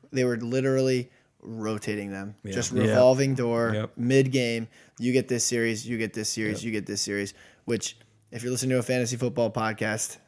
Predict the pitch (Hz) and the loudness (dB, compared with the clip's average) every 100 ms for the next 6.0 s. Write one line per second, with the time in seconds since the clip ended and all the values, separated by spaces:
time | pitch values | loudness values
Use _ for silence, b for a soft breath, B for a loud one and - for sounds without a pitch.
0 | - - 135 123 117 123 120 113 117 107 | -4 6 6 8 6 8 10 8 6 6
1 | 104 95 131 233 277 294 262 262 220 208 | 2 2 6 10 10 12 12 12 10 10
2 | 220 190 185 175 214 214 175 180 170 143 | 10 10 10 10 12 12 10 12 12 10
3 | 113 - 135 117 135 131 120 110 120 120 | 6 2 2 6 8 8 6 -2 -6 0
4 | 120 113 - 110 110 113 107 110 107 - | 2 2 0 -4 -4 -4 -2 -2 -2 -4
5 | 107 110 113 104 104 101 131 123 110 101 | -2 0 0 -2 -4 -2 -2 -2 -4 -8